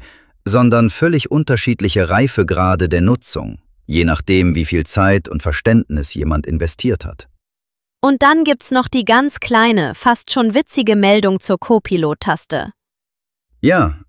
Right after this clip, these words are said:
Speaker 1: viele neue Windows-Tastaturen haben ja jetzt eine Copilot-Taste statt der klassischen Steuerung-Taste. Und ein Entwickler namens Dan Weiss hat ein kostenloses Tool gebaut, No Copilot Key, um die Taste wieder zurückzuverwandeln.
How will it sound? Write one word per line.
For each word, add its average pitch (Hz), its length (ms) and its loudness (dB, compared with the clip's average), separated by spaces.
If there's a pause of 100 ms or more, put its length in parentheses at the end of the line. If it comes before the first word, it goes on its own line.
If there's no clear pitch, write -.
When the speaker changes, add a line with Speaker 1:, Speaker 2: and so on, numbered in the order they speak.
(100)
Speaker 1:
viele 175 280 0
neue 127 320 4
Windows-Tastaturen 120 1200 2
haben 107 220 4
ja 104 140 4
jetzt 104 320 0
eine 92 180 2
Copilot-Taste 92 1120 0 (280)
statt - 320 -2
der 85 80 0
klassischen 90 580 0
Steuerung-Taste. 73 1080 -2 (880)
Und 123 160 2
ein 131 160 4
Entwickler 127 440 2
namens 110 520 2
Dan 110 340 2
Weiss 104 540 0 (100)
hat - 160 -4
ein 110 140 2
kostenloses 110 720 0
Tool 110 300 0
gebaut, 65 460 -6 (580)
No 117 340 4
Copilot 117 760 0
Key, - 300 -6 (420)
um 80 140 -2
die 78 100 -2
Taste 98 380 -2
wieder 82 200 0
zurückzuverwandeln. 76 1040 -4